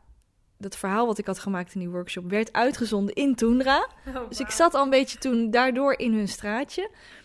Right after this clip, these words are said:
Speaker 1: En toen gingen zij een aanvraag doen bij, ehm, het Mediafonds. Ja, Mediafonds. Voor een, een derde serie. En daar wilden ze ook, eh, nieuwe makers bij betrekken. En toen vroegen ze van,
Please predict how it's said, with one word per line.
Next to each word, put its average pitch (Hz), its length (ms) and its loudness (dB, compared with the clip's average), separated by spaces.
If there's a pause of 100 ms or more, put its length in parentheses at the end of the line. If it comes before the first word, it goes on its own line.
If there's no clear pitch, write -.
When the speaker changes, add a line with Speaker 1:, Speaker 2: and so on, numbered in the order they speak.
(100)
Speaker 1:
En 240 120 -2
toen 269 160 -2
gingen 247 220 -2
zij 202 200 -4
een 196 120 -6
aanvraag 254 480 -6
doen 185 240 -6
bij, 175 300 -6
ehm, 165 380 -10 (120)
het - 120 -20 (200)
Mediafonds. 185 760 -10
Ja, - 220 -10
Mediafonds. 180 720 -10 (920)
Voor 208 320 -4
een, 170 360 -6
een 151 240 -8
derde 190 300 0
serie. 320 580 -2 (120)
En 226 360 -2
daar 214 260 -2
wilden 214 300 -2
ze - 180 -8
ook, 196 400 -6 (200)
eh, 175 220 -8
nieuwe 220 360 0
makers 202 440 -2
bij 165 160 -8
betrekken. 165 500 -10 (800)
En 277 100 -10
toen 269 100 -8
vroegen 240 260 -8
ze 214 140 -8
van, 185 320 -8